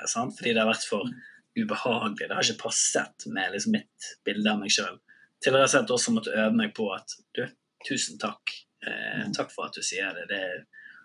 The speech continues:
Speaker 1: det er fint å høre, eller det, det er viktig for meg å høre», sant?
Speaker 2: Mm.
Speaker 1: Ehm, men det er veldig lett for at vi bortforklarer det. Eller altså, «Nei, nei.» Og en ting er å gjøre det liksom med den andre, men veldig mange gjør det jo overfor seg selv også. Sant?
Speaker 2: Mm.
Speaker 1: «Nei, men det,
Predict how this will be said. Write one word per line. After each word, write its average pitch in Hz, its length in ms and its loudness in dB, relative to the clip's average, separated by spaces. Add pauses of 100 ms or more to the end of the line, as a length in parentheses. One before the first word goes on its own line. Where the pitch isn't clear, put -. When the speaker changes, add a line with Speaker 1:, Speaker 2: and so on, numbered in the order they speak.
(140)
Speaker 1:
det 90 100 -2
er - 20 -8
fint 110 280 0
å - 40 -12
høre, 92 340 -8
eller 90 180 -8
det, 90 340 -10 (140)
det - 80 -14
er 113 60 -4
viktig - 240 -8
for 107 80 -8
meg 85 160 -8
å 85 100 -8
høre», 90 340 -6
sant? - 320 -14 (380)
Speaker 2:
Mm. 123 200 2
Speaker 1:
Ehm, 104 400 0
men - 380 -8
det 139 40 4 (120)
er 151 40 8
veldig 151 180 4
lett 139 160 2
for 120 120 0
at 117 80 -8
vi 113 60 -2
bortforklarer - 640 -6
det. - 100 -6 (280)
Eller 117 160 4
altså, 113 220 -2
«Nei, 113 300 2
nei.» 107 180 -4 (540)
Og 127 120 6
en 170 100 6
ting 117 160 2
er 143 60 8
å 160 80 8
gjøre 156 300 8
det 127 100 4
liksom 135 320 0
med 127 220 8
den 101 120 2
andre, 101 440 0 (400)
men 127 120 2
veldig 147 220 4
mange 127 220 2
gjør 151 200 8
det 131 60 2
jo 110 140 0
overfor 127 200 -4
seg - 140 -2
selv 123 300 2
også. 147 280 -2 (480)
Sant? 143 220 2
Speaker 2:
Mm. 120 40 -2
Speaker 1:
«Nei, 139 260 6
men 139 120 2
det, 143 80 2